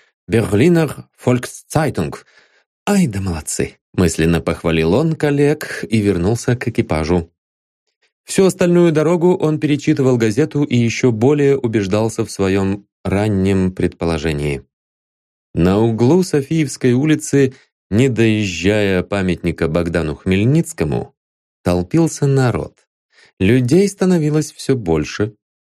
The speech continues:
Они стояли и смотрели, как в саженях десяти от них полыхало пламя, и черными клубами валил дым.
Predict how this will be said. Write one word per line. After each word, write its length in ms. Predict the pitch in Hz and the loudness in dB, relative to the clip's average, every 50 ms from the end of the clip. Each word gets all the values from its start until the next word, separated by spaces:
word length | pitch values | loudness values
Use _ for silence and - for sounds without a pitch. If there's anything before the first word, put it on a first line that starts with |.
| _ _ - | _ _ 0
Они 160 | 92 113 147 | 2 2 2
стояли 480 | 131 - 127 107 101 113 117 127 143 165 | 0 0 0 0 2 2 2 0 -2 -2
и 140 | - - | -4 -6
смотрели, 540 | 123 - - 101 85 - - 101 123 131 135 | -6 -4 -4 -4 -4 -2 -2 0 2 2 0
как 600 | 123 127 - 98 101 101 - - - - - - _ | 0 -2 -4 -6 -6 -6 -10 -14 -16 -16 -18 -18 _
в 60 | - | -10
саженях 640 | - - 104 101 98 110 131 131 120 117 104 92 85 | -4 -2 -2 -2 0 0 0 2 2 0 0 -2 -2
десяти 720 | 87 92 107 104 - - 90 - - - - 123 - - | -2 -2 -2 -2 -2 -4 -4 -4 -4 -2 0 0 0 0
от 220 | - 92 90 - - | -2 -6 -6 -2 -2
них 340 | 90 90 113 143 131 - - | 0 2 2 0 0 -4 -6
полыхало 480 | - 95 90 90 85 - 98 104 107 | -4 -4 -4 -2 -2 -2 -2 -2 -4
пламя, 640 | 104 - - 120 127 131 117 82 73 73 - - - _ _ - - _ _ | -4 -4 -2 0 0 0 0 -2 -6 -8 -12 -12 -16 _ _ -20 -20 _ _
и 160 | - 107 101 | -2 -2 -2
черными 720 | 92 - - 117 117 110 98 92 92 90 90 90 92 92 | -2 -2 0 2 2 2 2 0 0 0 2 2 0 0
клубами 800 | 85 - - 92 92 98 92 87 85 101 98 95 90 82 82 82 | -2 -4 -4 -2 -2 -2 -2 -2 -2 -2 -2 -2 -2 -2 -2 -2
валил 440 | 80 85 82 78 76 78 80 87 90 | -2 -4 -4 -2 -2 -2 -2 -2 -4
дым. 480 | 92 95 123 120 101 78 - - - | -2 0 0 0 0 -2 -4 -8 -12